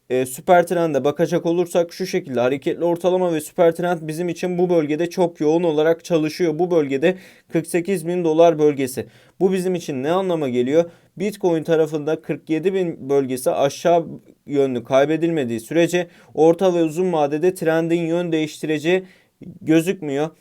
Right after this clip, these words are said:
Fakat olur da biz kırk altı bin, şöyle söylemem lazım, kırk sekiz bin dolar bölgesini aşağı yönlü kaybedersek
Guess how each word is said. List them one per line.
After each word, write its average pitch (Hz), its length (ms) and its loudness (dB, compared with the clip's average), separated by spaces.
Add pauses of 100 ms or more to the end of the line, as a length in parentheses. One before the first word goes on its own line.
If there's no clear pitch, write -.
(180)
Fakat 175 380 2
olur 170 300 2
da 160 120 2
biz - 140 -8
kırk 165 240 -4
altı 160 300 2
bin, 170 120 -2
şöyle 160 300 -2
söylemem 131 480 -2
lazım, 117 260 -4
kırk 127 200 -10
sekiz 165 360 -4
bin 160 140 -4
dolar 147 320 2
bölgesini 123 420 -2
aşağı 131 440 0
yönlü 135 240 -4
kaybedersek 165 720 2